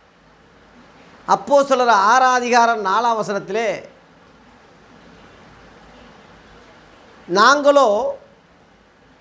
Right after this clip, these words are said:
வேத வசனத்தை போதிக்கிற ஊழியத்திலே, உபதேசத்திலே இடைவிடாமல் தரித்திருப்போம்"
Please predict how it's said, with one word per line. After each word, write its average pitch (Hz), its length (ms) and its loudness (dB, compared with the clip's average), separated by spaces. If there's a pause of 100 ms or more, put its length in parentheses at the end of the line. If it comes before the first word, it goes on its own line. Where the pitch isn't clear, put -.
(400)
வேத 294 420 4
வசனத்தை 302 540 -2
போதிக்கிற 262 500 -2 (180)
ஊழியத்திலே, 220 680 -4 (2750)
உபதேசத்திலே 247 840 2 (1700)
இடைவிடாமல் 285 1000 4
தரித்திருப்போம்" 233 840 -4